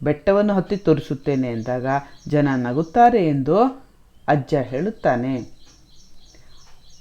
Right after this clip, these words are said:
ಎರಡನೇ ಪ್ರಶ್ನೆ ನೋಡಿ ಮಕ್ಕಳೇ, ಅಟ್ಟ ನೋಡದೆ ಬೆಟ್ಟ ಹತ್ತುತ್ತೇನೆ. ಹನುಮಂತಯ್ಯನವರು ಬರೆದಿರುವ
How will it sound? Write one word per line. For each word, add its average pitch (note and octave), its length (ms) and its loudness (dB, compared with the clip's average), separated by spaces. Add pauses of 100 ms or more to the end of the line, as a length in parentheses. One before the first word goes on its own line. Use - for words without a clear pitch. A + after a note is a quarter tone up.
(160)
ಎರಡನೇ C#3 240 -2
ಪ್ರಶ್ನೆ C3+ 320 -6
ನೋಡಿ C3 180 -2
ಮಕ್ಕಳೇ, B2+ 340 -4 (460)
ಅಟ್ಟ - 380 4
ನೋಡದೆ A3 480 6
ಬೆಟ್ಟ G3+ 320 2
ಹತ್ತುತ್ತೇನೆ. A#3 680 2 (1300)
ಹನುಮಂತಯ್ಯನವರು C4+ 800 6
ಬರೆದಿರುವ D3 520 4